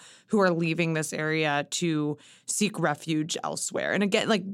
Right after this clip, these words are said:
not just coming to the United States, coming to a number of countries. I-, it seems unclear how it plays out, you know, when you have this massive wave of people, yeah, like, some of them are gonna go somewhere else, but, like,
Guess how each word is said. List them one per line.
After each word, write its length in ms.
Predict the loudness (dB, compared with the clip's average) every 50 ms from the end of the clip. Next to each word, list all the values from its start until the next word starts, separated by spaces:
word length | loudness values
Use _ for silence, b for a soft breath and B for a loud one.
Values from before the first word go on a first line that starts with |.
| 0 2
not 240 | 4 4 4 2
just 240 | 2 0 0 0 -2
coming 180 | -2 -2 -2 -2
to 40 | -2
the 60 | -2
United 140 | -2 -2 0
States, 300 | 2 2 2 2 0 0
coming 260 | 0 0 0 0 0
to 100 | 0 0
a 40 | 0
number 320 | 0 0 -2 0 -2 -2
of 100 | -4 -4
countries. 680 | -6 -6 -4 -4 -4 -4 -4 -2 -2 -2 -2 -4 -6 -8 b b b b b b b b b _
I-, 260 | -4 2 6 6 8 8
it 160 | 8 6 6
seems 600 | 4 4 6 6 8 8 8 6 4 2 -2 -4 -6 _ _ _ _ _ _ _ _ 2
unclear 440 | 4 6 6 6 6 6 6 6 6
how 220 | 6 6 6 6
it 160 | 6 6 4 2
plays 320 | 4 4 4 6 4 6
out, 380 | 6 8 8 8 8 6 4 2
you 160 | 2 2 4 4
know, 260 | 4 2 0 -2 -4 -10 _ _ _ _ _ _
when 140 | 2 4 6
you 80 | 6 6
have 180 | 6 6 6 6
this 160 | 4 4 4
massive 600 | 4 4 6 6 6 6 4 4 2 2 2 2
wave 320 | 2 4 4 4 4 2
of 140 | 0 -4 -6 -8
people, 340 | -8 -8 0 2 4 6
yeah, 200 | 6 6 6 6
like, 200 | 4 2 0 2
some 180 | 2 2 2 4
of 60 | 4
them 140 | 4 2 2
are 60 | 0
gonna 200 | 0 -2 -2 -2
go 460 | -4 -2 -2 0 0 2 0 0 -2 b b b b b b b b b
somewhere 380 | -4 0 2 4 6 6 6 6
else, 380 | 6 4 4 4 4 2 0
but, 180 | 0 0 2 2
like, 200 | 4 2 0 -2